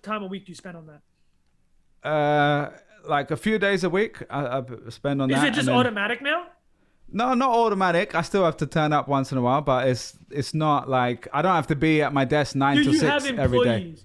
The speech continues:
Speaker 1: Are you employing people?
Speaker 2: No, no, I, I keep it lean, so it's just,
Speaker 1: Oh,
Speaker 2: it's just
Speaker 1: damn, son! So this is
Speaker 2: yeah,
Speaker 1: just
Speaker 2: yeah,
Speaker 1: you.
Speaker 2: yeah, yeah. It's just me, and then I bring in, like, freelancers when, when I need it.
Speaker 1: Okay, and, uh,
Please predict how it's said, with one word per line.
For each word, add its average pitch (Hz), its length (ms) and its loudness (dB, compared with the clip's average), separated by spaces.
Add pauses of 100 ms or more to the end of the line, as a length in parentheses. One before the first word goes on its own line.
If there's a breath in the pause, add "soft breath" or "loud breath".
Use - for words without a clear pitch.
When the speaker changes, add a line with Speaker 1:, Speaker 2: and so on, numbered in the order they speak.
Speaker 1:
Are 214 80 -6
you 233 180 -4
employing 208 360 -8
people? - 120 -8
Speaker 2:
No, 185 180 2
no, 175 80 2
I, 147 520 2
I 151 40 0
keep 160 280 -2
it 135 100 -2
lean, 135 360 2
so 117 460 0
it's 127 120 -2
just, 427 220 4
Speaker 1:
Oh, 311 80 0
Speaker 2:
it's 208 80 -2
just 277 260 0
Speaker 1:
damn, 440 180 0
son! 233 240 -4
So 233 120 -6
this 311 180 -8
is 320 80 -4
Speaker 2:
yeah, 135 100 2
Speaker 1:
just 147 120 2
Speaker 2:
yeah, 139 120 2
Speaker 1:
you. 135 100 4
Speaker 2:
yeah, 135 100 2
yeah. 127 200 0
It's 127 200 -2
just 226 200 -2
me, 202 240 0
and 160 140 2
then 160 140 0
I 147 160 0
bring 151 300 -2
in, 143 80 0
like, 123 160 0
freelancers 120 580 0
when, 113 280 -2
when 117 260 -6
I 110 80 -4
need 113 200 -2
it. 98 140 -8 (800)
Speaker 1:
Okay, 240 380 -2 (320 soft breath)
and, 226 400 -2
uh, 208 400 0